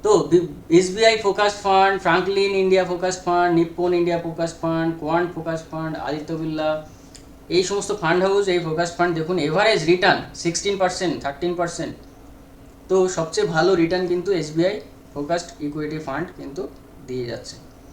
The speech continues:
তো এটা অ্যানুয়ালাইজ রিটার্ন, ইয়ারলি রিটার্ন কিন্তু since its inception,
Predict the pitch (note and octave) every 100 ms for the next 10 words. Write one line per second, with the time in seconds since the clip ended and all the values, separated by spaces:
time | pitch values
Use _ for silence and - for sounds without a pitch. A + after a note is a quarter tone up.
0 | - E3 E3 E3+ E3+ F3 G3 F#3+ D#3 C#3+
1 | C#3 B2 D3+ D#3+ D#3+ C3+ C3+ A#2+ A2+ -
2 | - E3 F#3 F3+ E3 D#3+ D#3 E3 - -